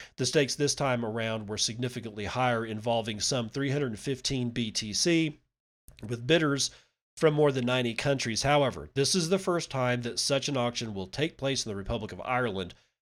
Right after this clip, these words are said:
The online auction will be managed from the company's Dublin branch on Tuesday, March twenty-fourth,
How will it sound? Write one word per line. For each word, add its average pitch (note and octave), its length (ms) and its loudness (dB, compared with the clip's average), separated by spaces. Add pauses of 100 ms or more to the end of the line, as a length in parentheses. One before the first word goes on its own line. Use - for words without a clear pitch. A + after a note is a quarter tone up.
(160)
The C3 160 -2
online C#3+ 480 4
auction C3+ 400 -4
will A2 120 -8
be A2+ 140 -4
managed B2 400 -2
from G#2+ 120 -8
the G#2 60 -8
company's A2+ 460 -4
Dublin A#2+ 380 -4
branch A2 420 -4
on G2 220 -6
Tuesday, A2 800 0
March B2 400 -4
twenty-fourth, A2+ 600 -4